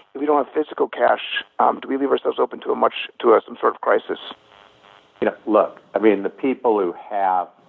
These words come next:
Speaker 2: physical cash now, uh, largely, they, there are lots of, uh, studies about how much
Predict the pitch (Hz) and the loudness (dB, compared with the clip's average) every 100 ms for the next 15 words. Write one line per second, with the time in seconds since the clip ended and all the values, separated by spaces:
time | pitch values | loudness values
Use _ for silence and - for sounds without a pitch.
0 | _ - 95 92 - 85 - 98 85 80 | _ -2 0 -2 -2 -2 -4 -2 0 0
1 | - - 85 87 87 87 85 85 - - | -4 -16 -10 -4 0 0 -2 -4 -12 -20
2 | - - - 98 82 82 85 90 - - | -10 -6 -2 -4 0 2 2 0 -6 0
3 | 90 85 80 - - 98 85 87 87 85 | 2 2 -2 -8 -2 0 0 -2 -6 0
4 | 92 90 - - - _ - 85 80 - | 2 2 0 -8 -10 _ -2 -2 -2 -8
5 | - - _ 165 147 120 90 90 82 78 | -20 -20 _ -2 0 0 -4 -2 0 0
6 | 107 90 | -2 -2